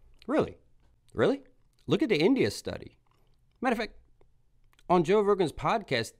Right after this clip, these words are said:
the inventor of the technology that's in this vaccine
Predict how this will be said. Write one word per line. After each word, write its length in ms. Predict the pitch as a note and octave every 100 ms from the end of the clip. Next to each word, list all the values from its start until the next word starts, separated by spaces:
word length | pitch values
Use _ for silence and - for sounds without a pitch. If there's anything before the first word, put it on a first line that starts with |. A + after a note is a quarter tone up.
| _
the 100 | C3+
inventor 580 | B2+ C#3 F3+ E3+ C#3+ - _
of 440 | B2+ C3 B2+ G#2+ - _ _ _ _ _ _ _
the 80 | B2
technology 680 | - C#3 - A#2+ B2+ C3 A#2+
that's 200 | A#2+ A2+
in 100 | C3
this 160 | A#2 -
vaccine 680 | G#2+ G#2 - E3 D#3+ C3+